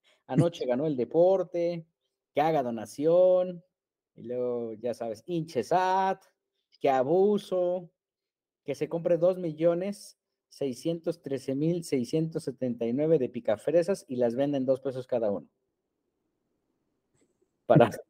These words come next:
<laughs> para duplicar su inversión. Luego, este, en los impuestos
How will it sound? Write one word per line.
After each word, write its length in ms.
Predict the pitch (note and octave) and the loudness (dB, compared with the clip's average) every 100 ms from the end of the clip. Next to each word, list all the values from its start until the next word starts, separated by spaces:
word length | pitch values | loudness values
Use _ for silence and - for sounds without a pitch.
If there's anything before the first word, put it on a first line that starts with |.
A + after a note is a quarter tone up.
| - | -4
<laughs> 1400 | D#3+ - E3+ - G#3 - - E3 - - D3 F3+ D#3+ | -4 -2 -6 -2 -4 -4 -8 -8 -8 -4 -2 0 -2
para 200 | E3 D3+ - | 0 0 2
duplicar 520 | D#3+ D#3+ E3 D#3+ D#3 | -2 -2 -4 4 2
su 100 | D3+ | 4
inversión. 840 | D3+ B2 B2+ C3 F3+ F#3 F3 F3 F3 - - - _ _ | 0 0 -4 4 6 8 8 4 0 -16 -20 -20 _ _
Luego, 500 | C3+ C3+ C3+ C3 B2+ | 2 6 6 6 2
este, 240 | A#2+ - | 0 -6
en 100 | C3 | -4
los 160 | C3 C3 | -2 -2
impuestos 560 | C3 C3 F3 E3+ D#3 | -4 4 4 4 -2